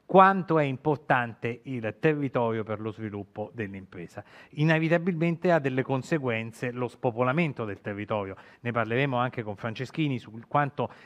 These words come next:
è, sono importanti i borghi e qual è la strategia di rilancio che anche il P N R, ehm, mette in campo per i, per il recupero, diciamo, delle, delle, delle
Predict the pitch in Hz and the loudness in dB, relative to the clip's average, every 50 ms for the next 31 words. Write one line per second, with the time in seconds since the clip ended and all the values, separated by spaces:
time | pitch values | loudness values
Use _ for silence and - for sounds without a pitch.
0 | - - - 131 117 110 - 120 - - 131 123 120 117 113 - 127 113 - - | -16 -8 -6 -6 -6 -6 -8 -12 -8 -8 -6 -6 -6 -8 -6 -6 -6 -4 0 0
1 | 143 139 135 117 - 117 117 - - 113 107 110 143 165 175 151 131 123 117 120 | 0 2 0 -2 -8 -12 -12 -12 -12 -10 0 4 6 6 6 6 4 0 -2 -4
2 | 117 - - - - - - 139 135 127 120 - - 127 131 147 156 147 - 117 | -4 -4 -6 -12 -20 -10 -4 -2 -2 -2 -2 0 2 4 4 4 4 2 0 0
3 | 120 113 - - 127 113 117 110 110 131 139 131 123 113 113 117 135 147 147 135 | -2 -2 0 -4 -6 -6 -6 -6 -2 -2 0 0 0 -2 2 2 4 4 4 0
4 | 123 - - 104 - 113 120 123 117 - 117 104 - - 117 110 110 120 123 131 | -2 -8 -12 -10 -6 -4 -4 -4 -4 -6 -10 -10 -6 -4 -4 -4 -2 0 0 2
5 | 131 123 117 110 101 - - - - - 143 139 120 113 113 110 107 107 110 107 | 2 0 0 -4 -4 -6 -14 -20 -14 -8 -2 0 2 2 2 0 -2 -4 -6 -8
6 | 107 117 120 123 135 131 - 127 123 120 113 - 127 123 120 117 - - 110 101 | -10 -8 -4 -2 -2 -2 -2 -4 -6 -6 -2 -2 0 0 0 -4 -6 -8 -6 -4
7 | 107 107 104 107 107 104 104 - - 117 110 107 107 113 120 - - 120 110 110 | -4 -4 -2 -2 -2 -2 -4 -8 -12 -10 -8 -8 -8 -8 -10 -6 -8 -6 -6 -6
8 | 110 110 107 - 180 175 139 - 120 113 107 104 104 101 - - 110 107 107 107 | -8 -6 0 2 0 2 2 0 0 0 0 -2 -4 -8 -8 -8 -6 -6 -4 -6
9 | 104 101 104 104 104 104 104 104 104 104 101 101 101 101 101 104 101 98 104 101 | -6 -4 -4 -2 -2 -2 -4 -6 -8 -10 -10 -10 -10 -10 -10 -12 -12 -10 -10 -10
10 | 101 98 95 104 | -10 -12 -14 -16